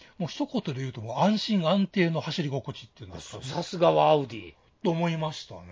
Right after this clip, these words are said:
Speaker 2: くわー、すごいね。
Speaker 1: まあね、そんなこと言ったら、お前レガシーの一つも乗ってからそういうことを言えとか言われるかもしれませんけど。
Speaker 2: まあまあまあ、レガシーないけどな、もう。
Speaker 1: うん。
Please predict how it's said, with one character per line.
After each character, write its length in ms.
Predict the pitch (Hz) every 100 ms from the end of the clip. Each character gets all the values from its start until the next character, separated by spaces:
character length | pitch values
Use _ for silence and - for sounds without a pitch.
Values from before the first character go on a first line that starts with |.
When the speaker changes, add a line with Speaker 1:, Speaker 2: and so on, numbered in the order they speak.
| 101 92 87 -
Speaker 2:
く 220 | 131 120
わ 140 | 101 - 82 80 80 78 76 80
ー、 20 |
す 180 | - -
ご 160 | 92 117
い 40 |
ね。 280 | 131 117 113 - _ _ - - - - - -
Speaker 1:
ま 120 | 120
あ 60 | 101
ね、 120 | 123
そ 100 | 113
ん 40 | 147
な 60 |
こ 60 | 147
と 40 |
言 80 | 135
っ 40 |
た 60 | 120
ら、 80 | 104
お 40 |
前 180 | 104 98
レ 160 | 104 156
ガ 120 | 147
シ 160 | - 117
ー 120 | 92
の 60 |
一 160 | 87 180
つ 120 | -
も 80 | 95
乗 140 | 101
っ 40 | 123
て 140 | -
か 140 | - 180
ら 40 |
そ 100 | -
う 40 | 180
い 40 |
う 40 |
こ 120 | 190 180
と 80 |
を 40 | 123
言 180 | 135 131
え 20 |
と 80 | 98
か 60 |
言 80 | 117
わ 60 | 135
れ 40 |
る 60 | 131
か 80 |
も 60 | 98
し 120 | -
れ 60 | 135
ま 100 | 120
せ 100 | -
ん 40 |
け 60 | 147
ど。 60 |
Speaker 2:
ま 460 | 110 113 113 95 95
あ 40 | 92
ま 120 | 101
あ 40 | 98
ま 100 | 98
あ、 40 |
レ 140 | 117 202
ガ 140 | 233
シ 140 | - 120
ー 100 | 92
な 180 | 120
い 100 | 151
け 120 | 147 214
ど 100 | 117
な、 160 | 90
も 160 | 82 82
う。 40 |
Speaker 1:
う 20 | 101
ん。 540 | 104 101 92 87 87